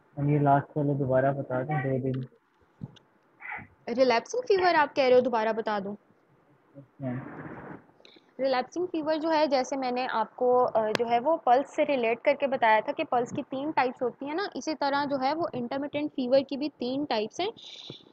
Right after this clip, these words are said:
Speaker 2: जो एक set pattern के according होता है। लेकिन relapsing fever जो होता है वो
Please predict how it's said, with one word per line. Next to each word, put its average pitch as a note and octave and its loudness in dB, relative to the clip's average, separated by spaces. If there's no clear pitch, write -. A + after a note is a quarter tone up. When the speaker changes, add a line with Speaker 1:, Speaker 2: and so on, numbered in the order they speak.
Speaker 2:
जो A#3+ 4
एक D4+ 4
set - -6
pattern C4+ -2
के C4 -2
according G#3+ -4
होता G3 -10
है। G#3 -4
लेकिन A#3+ -2
relapsing C4 0
fever D4 0
जो C#4+ -2
होता C4 0
है D4+ -2
वो C#4 -4